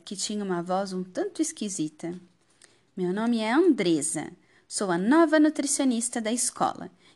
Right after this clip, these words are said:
Estou aqui a pedido do diretor. Precisamos da ajuda de vocês."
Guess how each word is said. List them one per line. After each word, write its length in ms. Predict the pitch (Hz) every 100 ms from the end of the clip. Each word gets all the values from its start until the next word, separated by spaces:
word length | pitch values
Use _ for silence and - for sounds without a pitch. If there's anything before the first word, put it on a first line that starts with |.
| -
Estou 260 | - 175
aqui 240 | 160 - 247
a 60 |
pedido 340 | 247 202 202 202
do 80 |
diretor. 640 | 190 233 294 349 311 285 - _ _ _
Precisamos 680 | - 196 185 180 226 262 226
da 100 | 202
ajuda 340 | 190 254 311 320
de 100 | 302
vocês." 680 | 277 - 160 175 - -